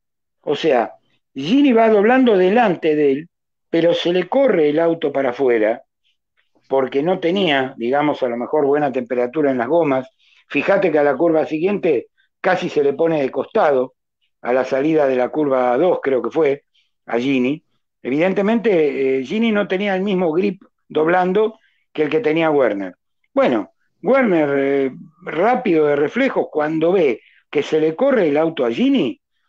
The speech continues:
se manda, le hace la tijera, lo pasa por dentro y después en ningún momento lo deja sin pista. Para mí, la maniobra es perfectamente legítima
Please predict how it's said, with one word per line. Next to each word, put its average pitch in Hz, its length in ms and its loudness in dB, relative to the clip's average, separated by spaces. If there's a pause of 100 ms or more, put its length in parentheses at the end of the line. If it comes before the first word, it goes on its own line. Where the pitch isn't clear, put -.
(160)
se 202 180 -2
manda, 240 440 2
le 175 120 2
hace 214 200 0
la 156 140 0
tijera, 208 580 0 (260)
lo 151 240 0
pasa 220 320 0
por 156 160 0
dentro 240 380 0
y 151 40 0
después 175 360 -2
en 180 100 -2
ningún 208 280 -2
momento 131 640 -2 (300)
lo 135 200 2
deja 135 240 0
sin 113 200 -8
pista. 95 440 -8 (340)
Para 143 240 0
mí, 254 380 0 (300)
la 135 160 -2
maniobra 185 420 0
es 135 80 -4
perfectamente 151 720 -4
legítima 190 640 -4